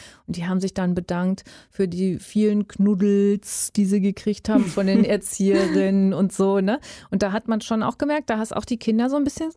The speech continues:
Speaker 1: Kloß im Hals hatten.
Speaker 2: Und das darf aber ja auch sein.
Speaker 1: Mhm.
Speaker 2: Und das ist auch wichtig, dass ihr den Kindern einen Raum gebt. Man möchte immer von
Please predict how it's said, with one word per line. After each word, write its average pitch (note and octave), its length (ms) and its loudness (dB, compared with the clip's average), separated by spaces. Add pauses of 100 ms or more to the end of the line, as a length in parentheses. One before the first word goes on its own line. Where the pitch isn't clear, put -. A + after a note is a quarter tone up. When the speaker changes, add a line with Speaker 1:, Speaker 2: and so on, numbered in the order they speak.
(100)
Speaker 1:
Kloß - 280 -4
im A2+ 180 -8
Hals - 280 -12
hatten. - 420 -12
Speaker 2:
Und - 280 -6
das F#3+ 140 -2
darf G#3 240 -4
aber F#3+ 180 -6
ja F3 200 -6
auch G3 100 -12
sein. F3 400 -6 (220)
Speaker 1:
Mhm. E3 180 -4
Speaker 2:
Und G3 100 2
das G3+ 160 2
ist G#3 120 -4
auch G3 160 -2
wichtig, G3+ 400 -4
dass F#3 160 -4
ihr F#3+ 80 -4
den F#3+ 140 -2
Kindern F#3+ 340 -2
einen F3+ 120 -2 (100)
Raum G3+ 320 0
gebt. E3 420 -4 (340)
Man G#3 360 0
möchte A3+ 300 0
immer A3 340 0
von G#3 500 -4